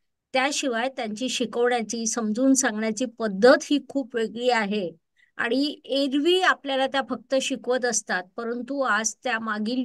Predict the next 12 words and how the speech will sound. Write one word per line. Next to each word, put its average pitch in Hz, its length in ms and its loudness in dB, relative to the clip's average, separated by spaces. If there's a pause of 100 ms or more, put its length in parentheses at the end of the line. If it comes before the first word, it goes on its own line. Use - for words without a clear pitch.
विविध 233 360 2
अर्थ 233 380 0
त्या 285 260 6
आपल्यासमोर 226 600 0
सांगणार 208 480 -6
आहेत. 196 280 -6 (840)
म्हणजे 277 160 2
डेस्टिनी 302 520 2
मॅनेजमेंट 269 520 2
म्हणजे 240 280 0
नेमकं 247 360 -2
काय, 202 420 0